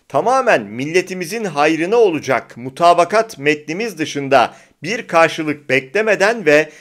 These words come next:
mutabakat metnimizde de ilkelerimizden taviz vermeden Cumhur İttifakı içinde yer aldık.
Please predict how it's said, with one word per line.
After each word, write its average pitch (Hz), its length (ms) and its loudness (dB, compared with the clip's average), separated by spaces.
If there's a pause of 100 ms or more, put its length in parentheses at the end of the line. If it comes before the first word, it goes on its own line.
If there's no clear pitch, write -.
(200)
mutabakat 175 800 2
metnimizde 170 800 -2
de 123 220 2 (260)
ilkelerimizden 165 920 0
taviz 147 480 0
vermeden 170 640 2 (360)
Cumhur 175 440 -4
İttifakı 156 640 -2
içinde 170 400 0
yer 139 160 8
aldık. 101 520 -2